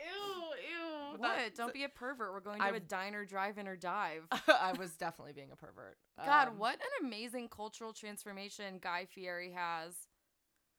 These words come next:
Speaker 2: 'Cause at first, no one gave a shit about him. And then no one
Speaker 1: Yeah.
Speaker 2: really care-, liked him. But now everyone's, like, riding really hard for Guy
Speaker 1: Everyone
Speaker 2: Fieri.
Speaker 1: rides hard for, I guess,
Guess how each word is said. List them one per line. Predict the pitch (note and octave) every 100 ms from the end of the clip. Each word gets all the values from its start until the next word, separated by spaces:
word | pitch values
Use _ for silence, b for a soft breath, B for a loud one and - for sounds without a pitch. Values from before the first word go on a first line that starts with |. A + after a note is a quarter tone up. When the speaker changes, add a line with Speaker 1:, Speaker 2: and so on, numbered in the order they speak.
| _ _
Speaker 2:
'Cause | A#3+
at | B3+
first, | - D#4 D#4+
no | B3+ B3
one | C#4+
gave | C#4 C4
a |
shit | A#3 A#3+
about | A3 G3 F3
him. | F3 F3 F#3 - _ _ -
And | A#3+
then | B3
no | A#3 -
one | C4
Speaker 1:
Yeah. | B3+
Speaker 2:
really | B3+ A#3+ A#3+ A3+ G#3
care-, | - A3+ G3+ -
liked | G#3 G#3+ G#3+ -
him. | F3+ E3+ E3+ F3 _ _
But | G#3+
now | A3+ A#3 B3+ C4
everyone's, | A#3 A#3 A#3+ A#3+ A3+
like, | B3 A#3 G#3+ - _ _ -
riding | F#3+ G3 A3 A3+
really | F3 G3+ G#3+
hard | F#3+ G#3 G3+
for | -
Guy | F3 F3+
Speaker 1:
Everyone | F#3 G#3+
Speaker 2:
Fieri. | F#3+ - - E3
Speaker 1:
rides | A3 G#3+
hard | A3 G#3+ G#3
for, | -
I | A3
guess, | A3 A#3 -